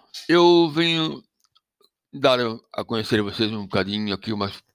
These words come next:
algumas pequenas alterações que vão acontecer ao longo do, do ano dois mil e vinte e um, eh, no Jornal Miro Online. Outras formas de poder contactar convosco, né? A primeira des-, delas é justamente essa que estou fazendo agora.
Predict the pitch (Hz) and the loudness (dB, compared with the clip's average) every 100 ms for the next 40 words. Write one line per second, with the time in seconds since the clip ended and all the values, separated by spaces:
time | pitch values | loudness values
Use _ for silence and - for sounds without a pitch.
0 | _ _ - 123 127 151 - 160 143 131 | _ _ -2 -2 0 -2 2 4 4 4
1 | 139 120 143 135 113 123 113 120 113 - | 2 2 0 -2 -2 0 0 -2 -4 -2
2 | 110 107 107 - _ - - - 113 110 | 2 4 2 -4 _ -20 -20 0 2 4
3 | 110 110 104 101 107 110 110 107 104 104 | 2 0 -2 -4 -2 -2 0 -2 -2 -4
4 | 107 107 107 101 110 - _ _ _ _ | -4 -6 -4 -4 -4 -12 _ _ _ _
5 | - - - _ - 101 104 101 95 92 | -20 -20 -20 _ 4 6 8 6 6 6
6 | 92 95 110 107 101 107 104 104 95 95 | 4 2 0 0 0 0 0 2 2 0
7 | 104 117 110 _ _ - - - - _ | -2 -6 -10 _ _ -20 -20 -20 -20 _
8 | _ _ 131 131 107 - 113 113 107 95 | _ _ 0 0 -2 2 2 4 2 -2
9 | - 95 92 101 95 - 90 101 95 92 | -2 -2 0 -2 -4 -4 -6 -6 -8 -6
10 | 95 - - _ - 107 104 _ _ - | -6 -8 -14 _ -6 -4 -4 _ _ -20
11 | - - - 123 131 117 123 113 107 _ | -18 -8 -2 4 4 6 2 2 -4 _
12 | 117 120 107 98 - - - - 143 131 | 2 4 4 0 -6 -16 -6 0 0 2
13 | 131 127 123 123 117 110 120 107 113 107 | 2 0 2 2 2 0 -2 0 2 2
14 | 101 101 98 | 4 2 2